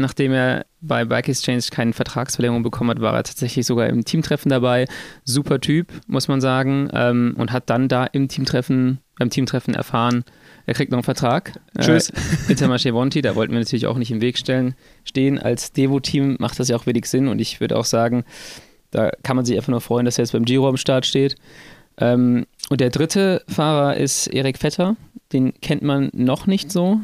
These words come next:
Speaker 1: aber ich halte eigentlich relativ viel von ihm. Ähm, ist, glaub ich, Jahrgang zweitausend oder zweitausendeins,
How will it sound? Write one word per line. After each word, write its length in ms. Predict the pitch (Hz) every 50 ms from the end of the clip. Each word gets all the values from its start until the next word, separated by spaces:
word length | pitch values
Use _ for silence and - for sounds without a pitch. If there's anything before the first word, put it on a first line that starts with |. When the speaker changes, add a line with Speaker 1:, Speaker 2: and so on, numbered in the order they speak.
| 202 -
Speaker 1:
aber 240 | - 123 123 113 -
ich 120 | 131 -
halte 180 | 143 127 135 131
eigentlich 240 | 120 120 123 - 135
relativ 360 | 123 117 117 - - 123 -
viel 120 | - 139 135
von 180 | - - 143
ihm. 240 | 139 135 135 139 - -
Ähm, 540 | 123 123 127 123 123 123 127 123 123 127 - - - _ _ _ _ - 120
ist, 400 | - - - - - - - -
glaub 120 | 135 -
ich, 80 | 131 -
Jahrgang 320 | 117 117 113 117 117 113
zweitausend 640 | - - - 117 117 - - 127 120 127 131 127 127
oder 120 | 120 117 113
zweitausendeins, 760 | - - 120 120 131 123 117 117 - - 127 135 143 139 -